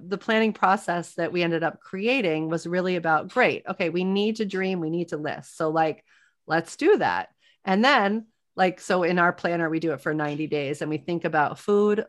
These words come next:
lifestyle, what I call om, which is self-care, quiet, and work.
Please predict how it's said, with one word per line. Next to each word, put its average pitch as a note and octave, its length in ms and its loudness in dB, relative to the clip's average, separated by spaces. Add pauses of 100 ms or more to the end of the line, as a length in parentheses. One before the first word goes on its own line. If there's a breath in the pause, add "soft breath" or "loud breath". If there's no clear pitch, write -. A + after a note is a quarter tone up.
lifestyle, E3 880 -2
what F3 160 -2
I E3 80 4
call E3 260 2
om, D3+ 300 -2
which D3 160 -8
is C#3+ 240 -12 (120)
self-care, C#3+ 880 -2
quiet, C#3 480 -6 (280 soft breath)
and C#3+ 200 -6
work. - 420 -10